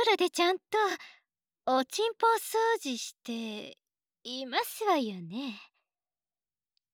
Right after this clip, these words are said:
う、嘘。し-、してないんですの？ずっと洗ってないチンカスおちんぽ、私のお口でベロベロさせる気ですの？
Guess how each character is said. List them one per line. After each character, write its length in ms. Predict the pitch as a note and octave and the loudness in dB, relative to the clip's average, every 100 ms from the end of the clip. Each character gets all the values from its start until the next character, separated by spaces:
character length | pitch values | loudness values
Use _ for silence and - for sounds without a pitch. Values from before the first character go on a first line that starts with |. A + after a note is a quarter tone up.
| _ _ - | _ _ -18
う、 40 | F#3+ _ _ _ _ _ _ A3 | -18 _ _ _ _ _ _ -6
嘘。 260 | - - F#3 - - - _ _ _ _ - | -2 0 -2 -6 -12 -14 _ _ _ _ -12
し-、 140 | - - | -12 -8
し 200 | - - | -4 4
て 80 | C5 | 4
な 260 | C5+ C#5+ D5 | 6 6 6
い 60 | |
ん 40 | C#5+ | 6
で 140 | C#5 | 6
す 100 | G#4+ | 6
の？ 120 | C4 C#5+ - - - _ _ _ _ _ _ - | 4 4 2 -4 -10 _ _ _ _ _ _ -6
ず 120 | G4 | -6
っ 40 | - | -2
と 80 | A#4+ | 2
洗 240 | A#4 G#4 B4 | 2 4 4
っ 60 | |
て 120 | A4+ A#4 | 4 2
な 140 | B4+ | 2
い 80 | A4 | 2
チ 180 | G4 G4+ | 2 4
ン 60 | |
カ 80 | B4+ | 4
ス 80 | - A#4+ | 4 2
お 40 | B4 | 4
ち 160 | C5 | 2
ん 40 | A#4+ | 4
ぽ、 180 | G4 G4+ - - _ _ | 4 2 -2 -12 _ _
私 460 | F4 D#4+ F#4+ - G#4+ | -2 2 2 2 2
の 120 | G4+ | 4
お 40 | A4+ | 2
口 220 | - A4 | -2 2
で 120 | A4+ | 2
ベ 100 | F#4 | 4
ロ 60 | B4 C5+ | 4 6
ベ 100 | A#4 | 6
ロ 100 | A4 | 4
さ 180 | A4+ | 0
せ 120 | - A4+ | 2 2
る 180 | A4 - | 2 -2
気 220 | - - G#4+ G#4 A4+ B4+ _ _ _ - | -8 -6 -4 -4 -8 -20 _ _ _ -6
で 140 | A4+ | -6
す 160 | - G4+ | -2 -4
の？ 200 | F4 | -4